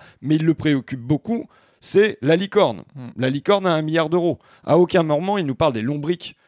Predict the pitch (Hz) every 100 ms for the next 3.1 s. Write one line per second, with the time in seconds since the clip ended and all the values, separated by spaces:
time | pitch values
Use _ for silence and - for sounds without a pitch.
0 | _ - 127 139 139 180 - - 135 151
1 | 170 - 139 - 127 139 143 139 - 151
2 | - 147 185 196 156 - 190 - 156 190